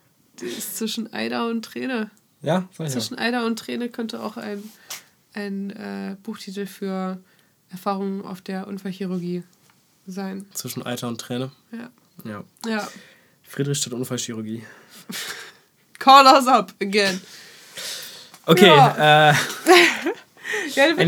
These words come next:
Speaker 1: wieder
Speaker 2: das
Speaker 1: den
Speaker 2: war mein,
Speaker 1: Muster abarbeiten,
Speaker 2: das war
Speaker 1: nein.
Speaker 2: mein, das war mein Brücken-Content. Du, du hast hier Edeka Ulf geschrieben. Weißt du noch, was das ist?
Speaker 1: Ja, ich weiß noch, was das ist.
Speaker 2: Okay.
Speaker 1: Es war ein Ulf im Edeka.
Speaker 2: Mhm.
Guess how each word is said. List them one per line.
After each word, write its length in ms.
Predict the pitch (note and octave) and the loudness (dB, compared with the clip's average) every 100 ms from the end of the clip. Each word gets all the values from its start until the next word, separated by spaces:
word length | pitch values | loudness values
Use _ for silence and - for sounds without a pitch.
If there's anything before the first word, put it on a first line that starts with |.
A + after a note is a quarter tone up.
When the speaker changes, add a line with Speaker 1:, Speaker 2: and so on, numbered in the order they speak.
| D#3+ | 6
Speaker 1:
wieder 20 | |
Speaker 2:
das 160 | D#3 F#3 | 6 8
Speaker 1:
den 60 | |
Speaker 2:
war 80 | F#3+ | 8
mein, 180 | F#3 F#3 | 6 4
Speaker 1:
Muster 220 | F#3 - | 4 2
abarbeiten, 600 | G3+ G3 G3+ G#3 G3+ G#3 G#3+ | 2 0 -2 0 -2 -2 0
Speaker 2:
das 200 | G3+ G3+ | 2 2
war 80 | F#3 | 2
Speaker 1:
nein. 240 | E3+ E3+ | 2 -2
Speaker 2:
mein, 60 | D3+ | -4
das 160 | D#3+ | -4
war 80 | F3 | -2
mein 200 | D#3+ D3+ | -2 0
Brücken-Content. 760 | C3+ C#3+ B2+ A#2 A#2 A#2 A#2 B2 | 0 0 -2 -2 -6 -6 -4 -2
Du, 60 | |
du 140 | C#3 D3 | -2 -2
hast 160 | D#3+ | -2
hier 100 | - | -4
Edeka 300 | A2+ D#3 F3+ | -4 -2 -2
Ulf 200 | C#3+ D3 | -4 -4
geschrieben. 400 | C#3 - A#2 A2+ | -4 -6 -4 -4
Weißt 180 | A2+ B2 | -2 -2
du 40 | C3+ | -2
noch, 80 | |
was 120 | B2 - | -6 -6
das 180 | C#3 | -4
ist? 220 | - G3 - | -6 -10 -8
Speaker 1:
Ja, 160 | A3 G#3+ | -8 -6
ich 120 | G#3+ | -8
weiß 160 | B3 B3 | -8 -8
noch, 100 | G#3 | -10
was 140 | G#3 | -10
das 200 | G3+ G3+ | -12 -12
ist. 180 | - G#3 | -10 -8
Speaker 2:
Okay. 280 | A2 A2+ C#3+ - _ _ | -8 -8 -10 -16 _ _
Speaker 1:
Es 220 | G#3 - | -14 -6
war 80 | G#3+ | -4
ein 140 | G#3+ - _ | -4 -8 _
Ulf 240 | G#3+ A#3 B3 | -6 -4 -6
im 100 | B3 | -10
Edeka. 580 | A3 A3 G#3+ G#3+ G#3 A3+ _ _ _ _ _ _ _ _ _ _ _ _ _ _ _ _ _ _ _ _ _ _ _ _ _ _ _ _ _ _ | -8 -8 -8 -10 -10 -12 _ _ _ _ _ _ _ _ _ _ _ _ _ _ _ _ _ _ _ _ _ _ _ _ _ _ _ _ _ _
Speaker 2:
Mhm. 400 | B2 A2+ E3 | -10 -6 -8